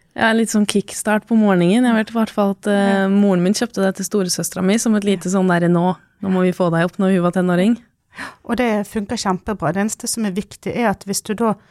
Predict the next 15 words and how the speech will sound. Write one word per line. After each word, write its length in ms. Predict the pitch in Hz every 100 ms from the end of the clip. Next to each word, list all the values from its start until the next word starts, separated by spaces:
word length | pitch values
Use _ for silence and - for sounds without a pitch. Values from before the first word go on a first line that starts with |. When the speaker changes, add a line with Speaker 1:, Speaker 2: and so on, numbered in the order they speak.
| _ _ _
Speaker 2:
eh, 160 | 196 196
er 80 | -
vant 260 | 202 247 -
til 120 | 202
å 40 |
sove 320 | - 190 208 -
til 120 | 202
klokken 280 | 185 190 180
elleve, 420 | 170 170 175 160 -
og 80 | 190
så 180 | - 254
står 300 | - - 185
du 60 | -
opp 260 | - - - - _ _ _ _ -
klokken 500 | - 196 - 185